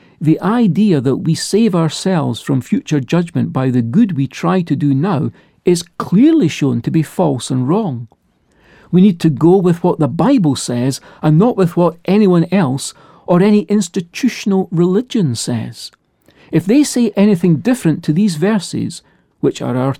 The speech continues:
text for this series of studies, then the result will be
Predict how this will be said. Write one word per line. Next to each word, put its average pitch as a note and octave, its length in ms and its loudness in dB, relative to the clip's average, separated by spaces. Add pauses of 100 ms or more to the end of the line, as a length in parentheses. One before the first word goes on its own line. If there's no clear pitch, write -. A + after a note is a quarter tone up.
text - 480 -4
for B2+ 160 -4
this E3+ 220 -2
series F3+ 400 -2
of D3+ 100 -4
studies, B2+ 480 -4 (460)
then F3 240 4
the G#3 120 4
result D#3+ 440 2
will C#3+ 140 2
be E3 200 0